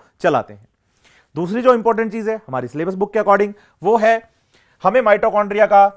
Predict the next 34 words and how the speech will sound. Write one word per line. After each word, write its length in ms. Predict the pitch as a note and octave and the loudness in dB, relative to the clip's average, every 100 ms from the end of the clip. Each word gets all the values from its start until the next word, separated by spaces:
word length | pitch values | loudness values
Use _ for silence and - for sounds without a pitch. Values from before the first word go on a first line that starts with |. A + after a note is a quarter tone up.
| - | -10
साइज 380 | - F3 F3+ D3 | 0 2 2 0
याद 200 | C3+ A2+ | -4 -4
करना 240 | G#2 G#2 | -10 -16
है। 60 | G#2+ | -10
अगर 180 | C3+ D3+ | -4 0
डायमीटर 420 | C#3+ E3 F3+ - | 2 2 0 -8
की 100 | F3+ | -2
बात 200 | E3+ E3+ | 0 0
आती 160 | E3 F3 | -2 -4
है 40 | |
तो 80 | D#3+ | -10
ज़ीरो 240 | C#3+ E3 | -6 -6
पॉइंट 240 | E3+ F3 E3+ | -4 -6 -4
टू 160 | E3+ | -6
to 160 | E3+ F3+ _ _ A#2 | -4 -8 _ _ -6
वन 200 | D3 E3+ | -6 -4
micron 440 | E3 E3+ F3 F3+ | -6 -4 -6 -6
M, 140 | F3 G3+ _ _ _ _ - | -10 -12 _ _ _ _ -2
और 120 | G3+ | 0
अगर 200 | G3+ G#3+ | 0 -2
इसकी 180 | G3 G3 | -4 -4
लेंथ 220 | E3 F3+ | -4 -4
की 120 | G3+ | -4
बात 180 | E3 D3+ | 0 2
आती 180 | D3 D#3 | 0 -2
है 60 | D#3 | -10
तो 100 | D3 | -4
वन 220 | C#3+ D#3 | -4 -4
to 180 | C#3+ F3+ _ _ | -10 -16 _ _
फ़ोर 260 | - E3+ D3 | -10 -10 -8
पॉइंट 220 | C3 C#3+ | -10 -8
वन 180 | C3+ A2 | -10 -10
micron 320 | G2+ - | -16 -18
M। 120 | - | -20